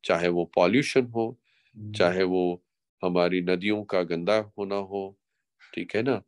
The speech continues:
Speaker 1: चाहे वो, आ, ऐसी टेक्नोलॉजिकल पॉल-, भी पॉल्यूशन होता है, जो कंप्यूटर्स बनते हैं, जो और चीजें हैं, उनकी वेस्ट होती है, वेस्ट मैनेजमेंट। ये एक आने वाले समय में एक बहुत ही बड़ी समस्या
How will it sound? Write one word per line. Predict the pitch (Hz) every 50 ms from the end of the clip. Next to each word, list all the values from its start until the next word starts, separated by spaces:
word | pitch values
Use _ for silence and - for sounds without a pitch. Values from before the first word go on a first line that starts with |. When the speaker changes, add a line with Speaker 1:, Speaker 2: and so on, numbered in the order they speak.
| _ _ _ _ _ -
Speaker 1:
चाहे | - 104 95 101 104 107 110
वो, | 107 101 104 101 101 101 98 101 107 - _ _ _ _ _ - -
आ, | 87 87 87 85 85 82 82 82 80 - - _ _ -
ऐसी | - 107 117 113 - - 135 131 123 123 - _ _ _ _ _ _ _ -
टेक्नोलॉजिकल | 104 - - 107 101 98 104 113 117 120 127 139 135 - - 147 143 - 143
पॉल-, | 143 135 - - 110 98 90 90 - -
भी | 117 113 104 101 120
पॉल्यूशन | 117 - 104 95 95 98 95 - - 101
होता | 92 90 90 82 - 87 82
है, | 82 80 71 69 - _ _ _ _ _ _ _ _ _ _ _ _ _ _
जो | 101 95
कंप्यूटर्स | - - 95 90 90 - 98 101 98 110 104 98 - -
बनते | - - 87 85 82 - 90 85
हैं, | 85 90 87
जो | 82 87 82
और | - - 104 110
चीजें | - - - 95 90 87 90 90
हैं, | 87 87
उनकी | 90 90 92 - - - 90 82
वेस्ट | 73 82 92 110 123 120 - -
होती | 87 80 80 - - 80
है, | 78 73
वेस्ट | 71 73 107 156 156 - - -
मैनेजमेंट। | 98 87 87 90 87 - - - 85 76 69 - _ _ _ _ _ _ _ _ _ _ _ _ _ -
ये | 95 90 92 107 127 160 180 185
एक | 185 175 -
आने | 131 123 - 120 143
वाले | 143 131 120 113 110 110
समय | 110 - - 104 92 95 98 95
में | 92 92 90
एक | 87 87 85 - 82
बहुत | 80 78 82 87 92 110 143 185 180 185
ही | 160
बड़ी | 104 101 95 95 95
समस्या | 90 - - 78 80 78 - - - 76 76 80 82